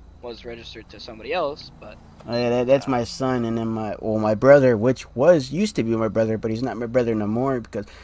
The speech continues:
Speaker 2: he did a lot of shady stuff, and now he's dating one of your cops. Well, I'm not sure she's a cop no more, but karate and whatnot,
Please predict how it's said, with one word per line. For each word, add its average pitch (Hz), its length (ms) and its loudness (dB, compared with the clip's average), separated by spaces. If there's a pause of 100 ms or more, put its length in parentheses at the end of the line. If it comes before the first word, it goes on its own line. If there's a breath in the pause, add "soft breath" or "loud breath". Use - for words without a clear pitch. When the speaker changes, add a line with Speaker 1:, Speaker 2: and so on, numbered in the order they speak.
(140 loud breath)
Speaker 2:
he 113 480 -4
did 120 200 2
a 117 40 0
lot 113 220 0
of 110 40 -8
shady 120 300 -4
stuff, 127 420 -2
and 110 80 -4
now 110 160 -2
he's 113 140 -4
dating 113 280 -4
one 110 120 -4
of 107 80 -2
your 90 100 -4
cops. 113 500 -4
Well, 104 280 -2 (180 loud breath)
I'm 123 140 0
not 113 120 0
sure 120 200 -4
she's 113 180 -6
a 104 60 -8
cop 107 220 -2
no 104 120 -6
more, 110 300 -2
but 92 340 -4
karate 110 560 0
and 101 80 -2
whatnot, 98 480 -4